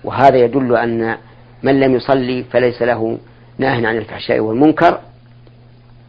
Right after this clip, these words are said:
من الأعمال الصالحة. فعلى المرء أن يحذر وأن يخاف وأن يحافظ على الصلوات، على الصلوات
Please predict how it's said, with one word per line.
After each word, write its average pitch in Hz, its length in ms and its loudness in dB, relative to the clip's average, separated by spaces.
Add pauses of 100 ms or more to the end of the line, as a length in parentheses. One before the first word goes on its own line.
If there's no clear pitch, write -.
(360)
من 135 120 0
الأعمال 127 300 2
الصالحة. - 520 -6 (2250)
فعلى 127 240 -2
المرء 123 300 -4 (100)
أن 110 120 -6
يحذر 113 320 -6 (580)
وأن 113 180 -10
يخاف 117 360 0 (760)
وأن 123 220 -4
يحافظ 120 420 -2
على 117 160 0
الصلوات، 117 500 0 (760)
على 127 120 0
الصلوات 127 540 4